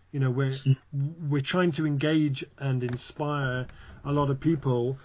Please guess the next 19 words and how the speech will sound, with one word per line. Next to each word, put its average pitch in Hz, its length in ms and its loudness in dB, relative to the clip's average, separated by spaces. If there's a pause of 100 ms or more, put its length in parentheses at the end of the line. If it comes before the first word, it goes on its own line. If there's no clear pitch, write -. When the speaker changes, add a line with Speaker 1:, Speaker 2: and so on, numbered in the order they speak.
(220)
Speaker 1:
whose 147 200 2
imaginations 147 920 2
are 135 120 4
shot - 320 -2
to 123 100 -8
pieces 127 680 -2 (380)
and 135 160 2
whose 143 220 4
attention 151 500 0
spans 120 440 -2
are 120 60 -2
shot 139 300 -4
to 135 100 -8
pieces. 120 460 -2
So 139 100 -4
they 139 120 2
won't 170 200 4
read 170 360 4
anything, 123 640 -4